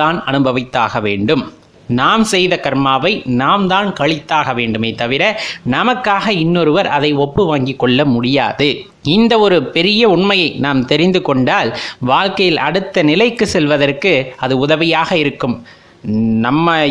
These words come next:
என்ன விதைக்கிறோமோ அதைத்தானே அறுவடை செய்ய முடியும். நம்ம என்ன செய்கிறோமோ அதுதான் நமக்கு வந்து சேரும். அதை மட்டும் எப்பவுமே மனசுல வச்சுக்கிட்டு வெற்றிக்கான முதல் படியை நீங்கள் எடுத்து வையுங்கள். சிறிது தூரத்திற்கு சக பயணிகளாக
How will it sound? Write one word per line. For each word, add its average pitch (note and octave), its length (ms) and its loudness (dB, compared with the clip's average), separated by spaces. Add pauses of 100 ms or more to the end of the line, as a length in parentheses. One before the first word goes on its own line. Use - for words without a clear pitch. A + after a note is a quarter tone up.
(100)
என்ன C4 200 4
விதைக்கிறோமோ A#3 440 2
அதைத்தானே A3+ 400 0
அறுவடை G#3+ 320 2
செய்ய G3 200 2
முடியும். G3+ 280 2 (640)
நம்ம F#3+ 280 0
என்ன A#3+ 200 2
செய்கிறோமோ A3 360 4
அதுதான் A3 280 2
நமக்கு F#3 280 0
வந்து D#3 240 2
சேரும். B2 240 -2 (520)
அதை A3+ 160 2
மட்டும் A#3 260 0
எப்பவுமே A3 360 2
மனசுல G3 360 0
வச்சுக்கிட்டு D#3 460 -2 (200)
வெற்றிக்கான F#3+ 520 -2
முதல் F#3 240 0
படியை F#3+ 200 0 (200)
நீங்கள் B3 360 4
எடுத்து E3+ 280 0
வையுங்கள். G2+ 380 -4 (720)
சிறிது A3+ 360 2
தூரத்திற்கு B3+ 520 2 (600)
சக F#3 260 -2
பயணிகளாக G#3+ 540 2